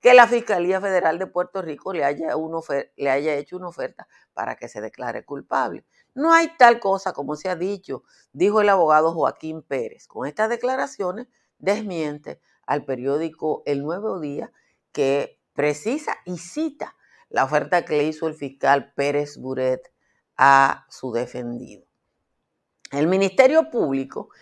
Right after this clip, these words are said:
investiga para determinar si el intérprete de ritmo urbano, Aderly Ramírez Oviedo, Ro-, conocido como Rochi S D, R D,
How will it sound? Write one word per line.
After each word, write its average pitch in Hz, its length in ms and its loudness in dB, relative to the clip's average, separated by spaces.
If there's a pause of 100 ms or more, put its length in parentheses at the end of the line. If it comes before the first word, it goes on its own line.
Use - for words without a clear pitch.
(200)
investiga 190 680 0
para 147 220 4
determinar 143 800 0
si 175 140 -4
el 135 100 -2
intérprete 175 600 -2
de 156 120 -2
ritmo 165 340 -8
urbano, 165 720 0
Aderly 180 480 2
Ramírez 147 520 -4
Oviedo, 143 540 -2 (500)
Ro-, 180 360 4
conocido 156 480 0
como 139 200 -4
Rochi 170 440 -4
S 147 260 -6
D, 180 380 -2 (180)
R 180 340 4
D, 185 280 -2